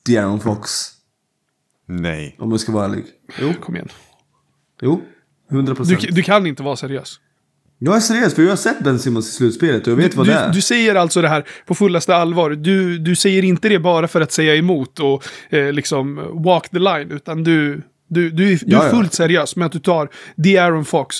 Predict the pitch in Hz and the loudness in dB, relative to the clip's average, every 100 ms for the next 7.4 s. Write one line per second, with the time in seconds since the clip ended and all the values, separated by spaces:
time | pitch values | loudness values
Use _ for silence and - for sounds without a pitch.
0 | 311 - 180 160 170 156 151 147 143 156 | -8 -2 0 0 0 0 0 -2 0 -2
1 | 147 139 - 107 - 160 156 135 139 - | -4 -6 -10 -6 -6 -4 -2 0 2 2
2 | 151 - 127 113 107 - - 151 131 110 | 2 2 0 0 -2 -12 -2 2 2 0
3 | 98 78 62 - _ - - _ _ _ | -4 -8 -10 -20 _ -20 -20 _ _ _
4 | - - - 180 - 165 170 160 - _ | -14 -12 -10 -10 -10 -12 -12 -16 -20 _
5 | _ _ _ _ _ _ - 113 - - | _ _ _ _ _ _ -16 -14 -14 -16
6 | - - - 123 - - - _ - - | -16 -14 -8 -8 -8 -12 -14 _ -16 -4
7 | 127 127 156 151 | -4 0 2 4